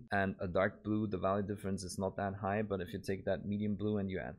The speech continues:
white, the value difference is, is really large. And you cannot just mix it fifty fifty. So you have to be a bit more careful with your mixes to avoid the chalkiness here. Try to have a few more in-between mixes.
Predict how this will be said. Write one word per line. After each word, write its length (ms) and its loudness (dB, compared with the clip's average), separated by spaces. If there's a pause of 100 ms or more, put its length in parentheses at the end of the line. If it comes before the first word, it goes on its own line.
white, 400 2
the 80 -2
value 320 4
difference 720 -4
is, 300 -6
is 240 -10
really 280 -4
large. 380 -2
And 140 -2
you 100 -2
cannot 320 0
just 220 -6
mix 220 -2
it 140 -4
fifty 360 -4
fifty. 280 -2
So 140 -8
you 240 -4
have 160 0
to 80 -10
be 140 -4
a 40 -4
bit 160 -4
more 160 -4
careful 420 -4
with 180 -10
your 100 -6
mixes 460 -4 (160)
to 240 -2
avoid 520 -2 (200)
the 100 -2
chalkiness 720 -2
here. 300 -10 (320)
Try 180 4
to 100 0
have 180 4
a 60 0
few 220 2
more 280 4
in-between 440 2
mixes. 480 0